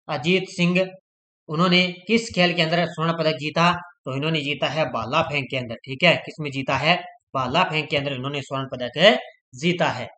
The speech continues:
ये भारत के उत्तर प्रदेश के निवासी अजीत सिंह ने पेरिस के अंदर पैरा एथलेटिक्स चैंपियनशिप में पुरुषों की भाला फेंक स्पर्धा का स्वर्ण पदक जीत लिया। अजीत ने फाइनल के अंदर पैंसठ दशमलव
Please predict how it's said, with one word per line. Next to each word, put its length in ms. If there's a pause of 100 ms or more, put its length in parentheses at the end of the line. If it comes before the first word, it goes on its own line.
(1000)
ये 120
भारत 420
के 80
उत्तर 380
प्रदेश 280
के 120
निवासी 440 (100)
अजीत 320
सिंह 240
ने 200 (200)
पेरिस 360
के 80
अंदर 200
पैरा 480
एथलेटिक्स 720
चैंपियनशिप 560
में 240 (440)
पुरुषों 380
की 200
भाला 420
फेंक 280
स्पर्धा 400
का 280 (120)
स्वर्ण 320
पदक 160
जीत 260
लिया। 360 (580)
अजीत 320
ने 160
फाइनल 380
के 100
अंदर 220
पैंसठ 480
दशमलव 500